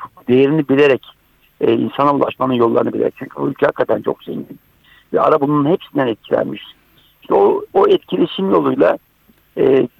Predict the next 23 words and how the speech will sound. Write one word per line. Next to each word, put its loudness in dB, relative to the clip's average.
konu 0
ettiği -2
insanın -2
dünyasına 0
giriyor. -10
Artı, 0
e, 0
bizim 0
böyle 4
şark -6
kurnazlığı 0
diye 0
tanımlanan 0
işimi -4
bitirir, -2
çeker 0
giderim 0
değil. 2
E, 0
yani 0
Mark 0
Chagall'la 0
görüşüyor, 0